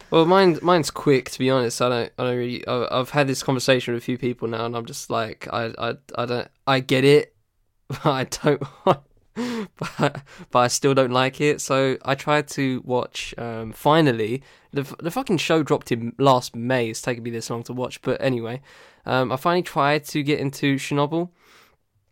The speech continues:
um, obviously, uh, award-winning limited series, uh, by H B O and Sky, and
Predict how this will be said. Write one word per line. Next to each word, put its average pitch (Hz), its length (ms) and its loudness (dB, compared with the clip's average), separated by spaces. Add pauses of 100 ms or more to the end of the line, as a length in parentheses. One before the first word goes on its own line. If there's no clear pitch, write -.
(280)
um, 123 640 -6 (300)
obviously, 123 520 -6
uh, 117 140 -4
award-winning 131 520 -2
limited 127 260 -2
series, 147 460 0 (480)
uh, 117 200 -4
by 120 200 -4
H 113 200 -4
B 127 60 0
O 123 40 0
and 120 140 -2
Sky, 135 420 0
and 135 240 -2